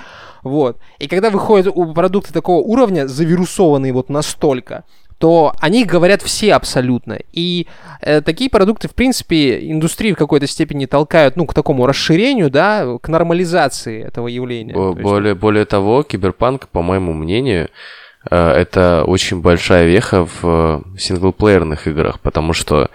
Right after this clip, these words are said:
Speaker 2: и входят, э, такие, значит, слухи по двору, что очень много инвесторских взглядов направлено на C D Projekt Red и их успехи текущие.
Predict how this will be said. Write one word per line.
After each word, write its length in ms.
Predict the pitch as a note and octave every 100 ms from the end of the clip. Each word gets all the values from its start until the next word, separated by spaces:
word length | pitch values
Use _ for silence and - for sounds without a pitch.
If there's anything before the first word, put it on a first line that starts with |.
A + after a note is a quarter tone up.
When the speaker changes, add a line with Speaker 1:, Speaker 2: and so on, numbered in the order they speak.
| - - - - _ _
Speaker 2:
и 140 | - F2+
входят, 640 | - - B2 G#2+ F2+ - E2
э, 240 | D#2 C#2+
такие, 400 | - E2 - C#2+
значит, 400 | D2+ D#2+ - -
слухи 360 | - A2+ C3+ -
по 100 | -
двору, 320 | E2 E2+ D#2+
что 560 | D2+ - D#2 D#2 D2+ D2+ - - - - -
очень 280 | F#2 -
много 440 | G2 G2+ G#2 F#2 F2+
инвесторских 640 | G2 G2 - F#2+ - F#2+
взглядов 480 | F2 F#2 G#2+ F2 E2 - -
направлено 840 | F2+ E2+ F#2+ F2 F2 E2 E2 E2 -
на 640 | F2 E2+ E2+ D#2+ D#2+ C#2 -
C 180 | - -
D 100 | E2+
Projekt 380 | - F#2 E2 E2+
Red 280 | F#2 E2 -
и 80 | E2
их 260 | D#2+ E2 -
успехи 600 | - E2+ D#2+ C#2+ D2 -
текущие. 640 | - - D#2 - C#2+ C#2